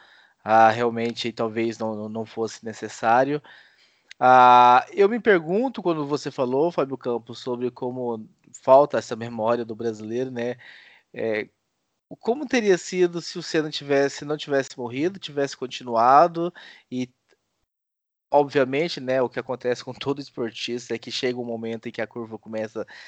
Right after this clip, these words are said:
a virar descendente. Como seria a paciência do brasileiro? Ah, porque a gente sabe quantos e quantos brasileiros fi-, ficaram no topo da onda e, de repente,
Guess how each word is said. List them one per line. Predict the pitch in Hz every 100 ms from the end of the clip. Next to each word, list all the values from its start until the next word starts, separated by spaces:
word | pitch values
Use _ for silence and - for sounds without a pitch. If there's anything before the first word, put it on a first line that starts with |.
| -
a | -
virar | 127 135 127
descendente. | 127 127 - 117 110 123 143 151
Como | - 185
seria | 190 175 156
a | 151
paciência | 165 160 - 131 131 135 135
do | 123
brasileiro? | 123 120 117 113 120 120 _ - - _ _ _ -
Ah, | 110 117 113 113 113
porque | 110 135
a |
gente | 170 -
sabe | 135 156 143
quantos | 151 160 - 123 120
e |
quantos | 120 131 135 131
brasileiros | 120 127 120 123 127 123 113
fi-, | - - - 147 143
ficaram | - 143 147 160
no | 160 139
topo | - 143 147
da | 123 117
onda | 123 165 208 196
e, |
de | 151
repente, | 143 143 143 156 165 151